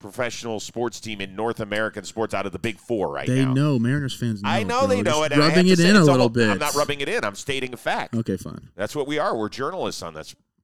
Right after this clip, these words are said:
Speaker 1: pro-,
Speaker 2: I am
Speaker 1: program.
Speaker 2: not a
Speaker 1: We're,
Speaker 2: journalist.
Speaker 1: I'm not either. Um,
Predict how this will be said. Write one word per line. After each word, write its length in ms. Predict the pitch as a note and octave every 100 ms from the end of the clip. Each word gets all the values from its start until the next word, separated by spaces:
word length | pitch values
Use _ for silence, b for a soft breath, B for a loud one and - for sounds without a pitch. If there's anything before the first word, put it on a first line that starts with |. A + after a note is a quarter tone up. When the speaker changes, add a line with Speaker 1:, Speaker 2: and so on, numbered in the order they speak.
| _ -
Speaker 1:
pro-, 140 | F2 - _ _ _
Speaker 2:
I 60 | - G#2+
am 60 |
Speaker 1:
program. 200 | F2 F#2
Speaker 2:
not 200 | G2+ F2
a 20 | E2
Speaker 1:
We're, 60 |
Speaker 2:
journalist. 560 | D#2+ E2 D#2 D#2+ D2+ C#2+
Speaker 1:
I'm 120 | C#2+
not 120 | C2+
either. 260 | C2+ C2+ B1+ b b b b b b
Um, 360 | C#3+ D3+ D3+ C#3+